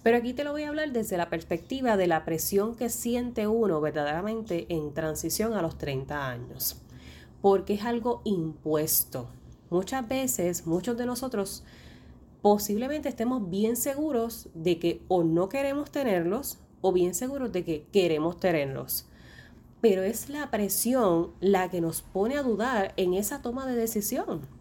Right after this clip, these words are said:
en uno como que volver y reconsiderar eh, Lenny, ¿verdaderamente tú debes de, de tenerlos? ¿O verdaderamente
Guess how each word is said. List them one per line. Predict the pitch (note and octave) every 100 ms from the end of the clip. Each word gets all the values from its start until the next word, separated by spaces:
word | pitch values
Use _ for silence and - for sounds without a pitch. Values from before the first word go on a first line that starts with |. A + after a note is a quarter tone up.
| - - - - - - - - - -
en | A3 G#3 G#3 G3 E3+ - - - - - -
uno | A3 B3+ C#4
como | B3+ A3+
que | G#3+ G3
volver | F#3 E3+ F#3+
y | B3+
reconsiderar | C4 A#3+ A#3+ A3+ G#3+ C4+ A3 F#3 G3 - - - - - - - - -
eh, | G#3 G#3+ G3+ G3+ G3+ G3 F#3+ F#3 F3+ - -
Lenny, | E3 F3+ B3
¿verdaderamente | G3 D#3 C#3+ D3 F3 A3+
tú | B3 A#3+
debes | A#3+ B3 A#3+
de, | A#3 A#3 A#3 A#3 - - - -
de | F#3 G3
tenerlos? | G#3 D4+ E4+ E3+ C3+ C3+ - -
¿O | F3+
verdaderamente | E3 D#3 D#3 D#3 A3+ C4 C4 B3 A#3+